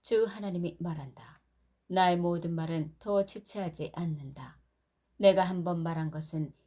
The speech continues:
이루어지고 만다. 나 주 하나님의 말이다.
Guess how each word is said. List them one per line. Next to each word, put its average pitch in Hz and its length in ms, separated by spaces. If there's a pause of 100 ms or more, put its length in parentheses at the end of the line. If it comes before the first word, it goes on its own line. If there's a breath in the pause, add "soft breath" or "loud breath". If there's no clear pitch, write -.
(120)
이루어지고 202 600
만다. 143 580 (440)
나 165 320
주 156 360 (200)
하나님의 190 680
말이다. 160 420